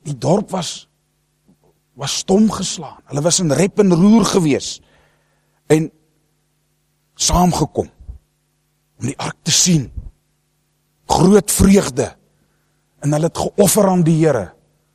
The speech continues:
Die Here het sy ark laat terugkom. Wat ook merkwaardig is, en ons kan het baie duidelik raak lees, dat in hierdie dorpie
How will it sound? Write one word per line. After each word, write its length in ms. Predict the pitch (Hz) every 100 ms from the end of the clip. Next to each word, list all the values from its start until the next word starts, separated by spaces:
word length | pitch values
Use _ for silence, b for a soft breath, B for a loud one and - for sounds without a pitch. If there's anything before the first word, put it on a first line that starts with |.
| _ _ _ _ _ _ _ _ _ _ _ _ _ _
Die 100 | 95
Here 180 | 113 147
het 120 | -
sy 100 | 127 - 135
ark 220 | 113 -
laat 160 | 117 -
terugkom. 440 | 123 104 - - - - - - _ _ _ _ _ _ _ _ _ B B B B _ _ _ _ _ _ -
Wat 160 | 101 -
ook 160 | 254 147
merkwaardig 720 | 127 95 85 90 95 101 117
is, 160 | 123 110
en 80 | 104
ons 100 | -
kan 220 | 117 113
het 260 | 98 _ _ _ _ _ _ _ _ _ _ _ _ _ -
baie 240 | 123 160
duidelik 320 | 131 120 120 95
raak 300 | 95 131 -
lees, 160 | 107 104
dat 200 | 110 107 _
in 140 | 107 92
hierdie 240 | 170 202
dorpie 540 | 107 113 151 - 107